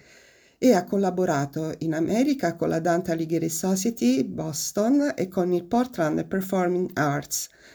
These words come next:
Poi si è specializzata a livello internazionale in commedia d'arte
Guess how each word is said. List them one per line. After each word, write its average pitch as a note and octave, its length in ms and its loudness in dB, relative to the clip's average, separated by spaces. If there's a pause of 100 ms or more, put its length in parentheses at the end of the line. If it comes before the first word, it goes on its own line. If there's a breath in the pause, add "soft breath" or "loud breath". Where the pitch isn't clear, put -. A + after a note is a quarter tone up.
(600 soft breath)
Poi C#4 180 4
si B3 80 2
è A3+ 40 4
specializzata F#3+ 760 0
a - 20 2
livello F3+ 300 0
internazionale F3+ 920 2
in D#3 80 2
commedia E3 460 0
d'arte G#3+ 640 -2